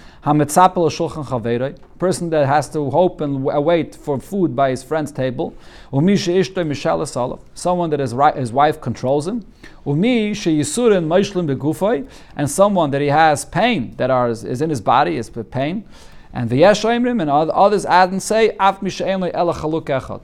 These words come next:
Also someone that only has one shirt to wear, one, one set of clothing to wear. Rashi says, you have one set of clothing to wear, you never get a chance to wash it.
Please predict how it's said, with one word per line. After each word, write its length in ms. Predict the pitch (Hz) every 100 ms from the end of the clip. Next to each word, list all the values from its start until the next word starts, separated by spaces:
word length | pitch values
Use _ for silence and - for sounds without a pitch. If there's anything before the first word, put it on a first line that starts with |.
| -
Also 320 | 160 175 -
someone 320 | 143 190 180
that 100 | 147
only 200 | 160 180
has 260 | 156 160 120
one 180 | 160 170
shirt 380 | - 190 185
to 80 | -
wear, 320 | 151 202 185
one, 320 | 135 151 165 147
one 180 | 165
set 220 | 170 180 170
of 80 |
clothing 400 | - 175 185 175
to 100 | -
wear. 300 | 151 214 190 - - -
Rashi 300 | 165 165 147
says, 240 | 190 180
you 60 | 147
have 140 | 160
one 120 | 151 175
set 220 | 185 175
of 60 |
clothing 340 | - 180 175 170
to 80 | 139
wear, 200 | 170 165
you 120 | 135
never 180 | 147 143
get 140 | 151
a 60 | 135
chance 260 | 165 160
to 120 | - 139
wash 360 | 143 160
it. 60 | -